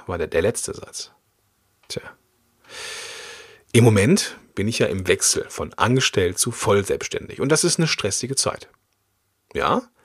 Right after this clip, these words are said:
ich habe die Nummerierung geändert. Und es ist wichtig, dass ich den Rest anpasse. Es ist wichtig,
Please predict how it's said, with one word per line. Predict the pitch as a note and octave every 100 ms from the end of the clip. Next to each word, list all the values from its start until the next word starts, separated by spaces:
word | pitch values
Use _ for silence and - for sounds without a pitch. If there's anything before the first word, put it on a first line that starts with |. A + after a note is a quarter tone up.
| _ -
ich | G#2 -
habe | G2+ A#2
die | C3
Nummerierung | C3+ C#3 C3 C3+ D3
geändert. | C3+ - F#2 D#2 - - _ - -
Und | - -
es | -
ist | E2 -
wichtig, | G2+ A#2+ - E3+ - - _ _ _ _ _ _
dass | - -
ich | -
den | G#2 G2+
Rest | - - - - -
anpasse. | A2+ C3 - - - - - _ _ _ _ _ _
Es | G2+ -
ist | E2 - F2+
wichtig, | G#2 F2+ - G#2+ - -